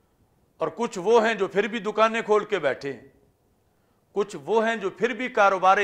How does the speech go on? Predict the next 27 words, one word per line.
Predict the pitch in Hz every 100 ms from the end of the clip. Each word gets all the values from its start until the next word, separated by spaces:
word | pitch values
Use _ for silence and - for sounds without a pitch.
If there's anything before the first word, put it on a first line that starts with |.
| 165
हयात | 147 160 190 196 165
में | 151
हैं। | 113 113 - _ _ _ _ _ _ -
तो |
खालिक | 143 170 180 175 156
कायनात | 135 135 147 151 147 - _ _ _ _ _ _ _ 104
जल्ला | 160 147 135
जलालुहु | 123 143 180 185 127 127 - _ _ _ _ _ _ _ -
कुरान | 156 170 180
मजीद | 165 147 156 170 151 _
बुरहान | 143 139 156 151
रशीद | 135 123 175 190 131
में | 123 113
सूरह | 160 160 147
नूर | 131 175 160
में | 127
फरमाता | - 110 117 135 175 165
है | 110 95 _ _ _ _ _ - -
कि | 135
मैं | 143 196 202
तो | 202 175 175 -
उन | 214 254 220
रिजाल | 156 165 131 160 180 170
की | 143 151 139
तारीफ | 131 120 139 135
करता | - 120 - 151
हूँ, | 123 113